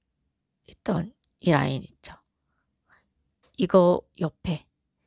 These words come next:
그러니까 이 경계선으로 보자면 이 코에 걸어줄 거예요. 자,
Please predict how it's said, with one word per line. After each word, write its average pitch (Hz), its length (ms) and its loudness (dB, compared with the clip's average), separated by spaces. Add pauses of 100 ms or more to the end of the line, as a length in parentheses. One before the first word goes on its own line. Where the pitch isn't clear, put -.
(140)
그러니까 165 400 -4
이 196 180 -2
경계선으로 165 1400 -4
보자면 214 600 -2 (1300)
이 - 40 -20 (100)
코에 240 420 0
걸어줄 - 480 -6
거예요. - 240 -16 (920)
자, - 520 -6